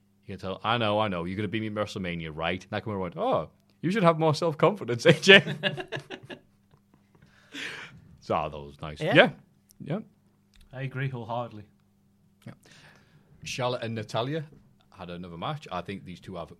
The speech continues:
Speaker 1: great chemistry because they wrestled each other about five thousand times.
Speaker 3: I've got a problem with it, though.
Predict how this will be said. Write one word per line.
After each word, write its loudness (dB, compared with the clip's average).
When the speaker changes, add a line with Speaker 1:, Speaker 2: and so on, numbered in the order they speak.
Speaker 1:
great -6
chemistry -6
because -12
they -14
wrestled -12
each -14
other -10
about -10
five -8
thousand -8
times. -12
Speaker 3:
I've -8
got -14
a -16
problem -14
with -16
it, -18
though. -14